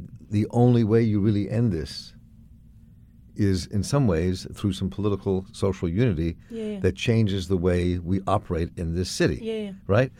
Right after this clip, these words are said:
Speaker 2: Yeah.
Speaker 1: You're trying to heal the city, Erica, and it's, and it's a, and it's a powerful bandage you're putting around to keep people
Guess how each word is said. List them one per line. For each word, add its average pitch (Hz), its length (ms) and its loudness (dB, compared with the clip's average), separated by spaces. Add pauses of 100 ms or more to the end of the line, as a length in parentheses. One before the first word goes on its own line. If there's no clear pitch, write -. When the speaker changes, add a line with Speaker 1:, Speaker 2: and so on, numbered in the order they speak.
Speaker 2:
Yeah. 110 140 -6
Speaker 1:
You're 143 140 6
trying 156 220 4
to 123 60 4
heal 151 280 4
the 117 100 6
city, 98 320 -2
Erica, 95 400 0 (540)
and 110 160 -2
it's, 107 220 -4
and 110 160 -2
it's 107 140 -4
a, - 20 -4 (140)
and 104 100 -6
it's 90 100 -8
a 92 60 -4
powerful 143 540 2
bandage 117 440 2
you're 90 80 -2
putting 98 220 -2
around 92 160 0
to 87 60 -2
keep - 200 -14
people 101 400 -6